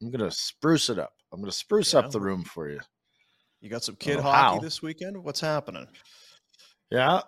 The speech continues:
Speaker 1: Cleveland, Rochester, and Pittsburgh. So pick your poison.
Speaker 2: So all, that's each kid in a different city.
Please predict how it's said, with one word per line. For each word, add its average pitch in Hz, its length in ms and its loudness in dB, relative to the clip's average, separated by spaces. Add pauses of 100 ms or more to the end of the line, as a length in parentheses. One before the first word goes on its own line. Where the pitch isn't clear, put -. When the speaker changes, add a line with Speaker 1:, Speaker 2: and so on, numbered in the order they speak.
Speaker 1:
Cleveland, 185 720 2 (260)
Rochester, 156 760 2
and 127 120 -6
Pittsburgh. 113 560 -2
So 87 260 -8 (340)
pick 135 180 -4
your 117 60 -10
poison. 123 440 0 (920)
Speaker 2:
So - 280 -6
all, 147 320 0
that's 139 420 0
each 139 260 -8
kid 123 440 -2
in 123 120 -6
a 123 40 -6
different 123 400 -6
city. 95 380 -6